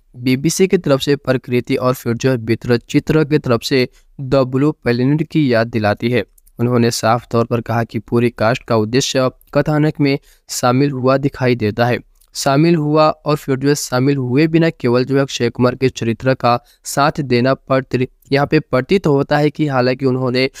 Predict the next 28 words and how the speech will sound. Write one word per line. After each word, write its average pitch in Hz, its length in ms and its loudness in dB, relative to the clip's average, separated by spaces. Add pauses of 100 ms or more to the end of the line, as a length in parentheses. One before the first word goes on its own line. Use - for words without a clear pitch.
(260)
प्रवेश 147 480 2
कारण 151 300 2
और 147 200 -2
फिर 131 240 -2
जो 135 120 0
है 147 60 2
सत्यदेव 123 560 0
की 131 180 -4
प्रशंसा 131 560 -2
की, 143 340 0 (280)
जो 135 200 0
कि 170 140 0
उन्होंने 143 380 2
ये 123 220 0
भी 156 120 0
कहा 151 240 0
कि 156 200 0
फिल्म 131 280 0
ने 135 160 4
अक्षय 143 360 -2
कुमार 131 280 2
को 123 200 0
उनकी 131 300 2
हालिया 120 400 0
फिल्मों 117 320 -2
की 120 160 -4
तुलना 113 360 -2
में 117 180 0